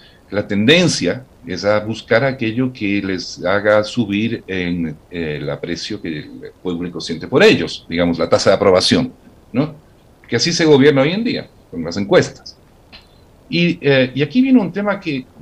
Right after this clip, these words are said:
no es culpa de los gobiernos. Yo, yo, ese mismo problema lo teníamos nosotros cuando estábamos en el gobierno, ¿no? Eh, la presión de la opinión pública. ¿Qué es lo que quiere la opinión pública? La que quiere,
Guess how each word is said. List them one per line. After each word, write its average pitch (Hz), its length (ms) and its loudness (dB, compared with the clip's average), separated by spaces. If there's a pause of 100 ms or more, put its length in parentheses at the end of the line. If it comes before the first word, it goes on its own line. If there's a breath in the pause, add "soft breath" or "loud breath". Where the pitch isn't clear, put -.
no 139 80 2
es 208 120 0
culpa 226 500 2
de 92 100 0
los 76 200 -6
gobiernos. 65 340 -16 (180)
Yo, 113 320 -6
yo, 214 140 -2 (400)
ese 208 220 2
mismo 254 240 6
problema 220 280 4
lo 208 140 0
teníamos 175 400 -2
nosotros 139 320 -6
cuando 135 160 -8
estábamos 156 320 -2
en 143 80 -2
el 135 60 -2
gobierno, 131 400 0 (560)
¿no? 113 240 -4 (720)
Eh, 101 760 2 (200)
la 113 100 -4
presión 175 420 2
de 147 80 4
la 110 60 2
opinión 85 320 -4
pública. - 400 -16
¿Qué 233 80 0
es 226 80 2
lo 240 100 6
que 190 140 -2
quiere 226 260 4
la 143 60 6
opinión 80 320 -6
pública? - 300 -20
La 107 80 -8
que - 100 -18
quiere, 139 260 -4